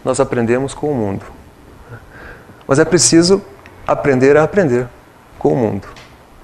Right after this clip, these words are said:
É preciso melhorar um pouco a qualidade deste aprender, né? Fazendo uma, uma analogia, seria como,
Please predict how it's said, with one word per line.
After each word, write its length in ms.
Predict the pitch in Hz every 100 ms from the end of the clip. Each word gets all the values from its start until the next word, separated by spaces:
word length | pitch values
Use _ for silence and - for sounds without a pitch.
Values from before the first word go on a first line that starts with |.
| - - - - -
É 80 |
preciso 260 | - - 143
melhorar 380 | 156 139 131 147
um 80 | 123
pouco 340 | 143 143 151
a 100 | 143
qualidade 600 | 143 147 123 113 127 120
deste 240 | 127 123 127
aprender, 420 | - 104 - - - - - - -
né? 140 | - - - - - - -
Fazendo 260 | 127 135 151
uma, 260 | 143 135 -
uma 200 | 123 120
analogia, 460 | 117 107 117 139
seria 240 | 135 135 123
como, 440 | 135 135 131